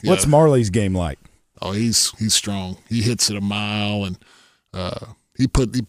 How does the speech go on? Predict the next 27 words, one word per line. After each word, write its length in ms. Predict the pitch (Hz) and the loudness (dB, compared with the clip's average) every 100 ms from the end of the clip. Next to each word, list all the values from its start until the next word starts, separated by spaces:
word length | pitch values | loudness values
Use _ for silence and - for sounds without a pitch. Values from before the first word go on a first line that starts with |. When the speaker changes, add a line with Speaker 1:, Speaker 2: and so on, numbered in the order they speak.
| _ | _
Speaker 2:
practices. 680 | - 135 123 - - 123 117 | -4 -2 -2 -2 -2 -2 -4
He 80 | 127 | -6
puts 280 | 110 127 101 | -4 -4 -4
a 60 | 104 | -4
lot 200 | 107 98 | -4 -6
of 60 | |
time 340 | - 101 101 95 | -8 -8 -6 -8
into 260 | - 107 | -10 -14
it, 60 | 98 _ | -16 _
and 220 | 101 101 | -6 -6
he, 260 | 98 113 110 - _ _ _ _ _ _ _ - | -2 -2 -2 -8 _ _ _ _ _ _ _ -2
he 100 | 139 | 0
would 180 | 131 123 | 2 0
always, 280 | 123 127 123 | 0 0 0
he 140 | 135 | -2
was 240 | 135 117 - | 0 -2 -4
always 380 | 127 127 120 | -2 0 0
going 220 | 113 123 123 | 0 -2 -2
up 100 | - | -2
to 80 | |
Lake 220 | 110 120 - | -2 -2 -4
Tahoe, 600 | - 110 101 110 110 98 - | -4 -2 -2 -4 -6 -10 -8
and 140 | 104 | -4
he 80 | 117 | 0
Speaker 1:
Mm-hmm. 80 | 92 98 104 | 0 0 -4
Speaker 2:
would, 80 | - _ _ _ _ _ | -8 _ _ _ _ _
he'd 180 | 143 131 | -6 -6